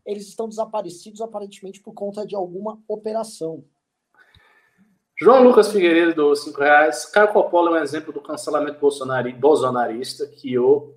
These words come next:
Speaker 2: P-, o Pedro Jacome falou. Foi execrado quando falou algo do Bozo e agora virou diarista estatutária. Por que que ele falou do, do, do Bolsonaro? O Caio?
Speaker 1: Não,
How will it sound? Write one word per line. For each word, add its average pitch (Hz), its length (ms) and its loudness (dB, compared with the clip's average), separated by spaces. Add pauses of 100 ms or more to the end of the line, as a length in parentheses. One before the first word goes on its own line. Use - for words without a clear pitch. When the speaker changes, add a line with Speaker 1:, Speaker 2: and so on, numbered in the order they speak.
(100)
Speaker 2:
P-, 131 320 4
o 123 220 0
Pedro 120 220 -2
Jacome 120 320 2
falou. 170 420 4
Foi 170 160 0
execrado 151 460 2
quando 156 160 -10
falou 151 260 2
algo 139 200 4
do 139 100 2
Bozo 123 360 -2
e 120 80 -2
agora 123 240 0
virou 123 220 -4
diarista 131 1300 0 (280)
estatutária. - 1500 0 (540)
Por 427 120 6
que 370 140 4
que - 80 4
ele 202 100 6
falou 175 240 4
do, 139 240 4
do, 113 220 -6
do 101 80 -20
Bolsonaro? 101 460 -14 (360)
O - 80 -18
Caio? 226 400 0
Speaker 1:
Não, 180 240 -4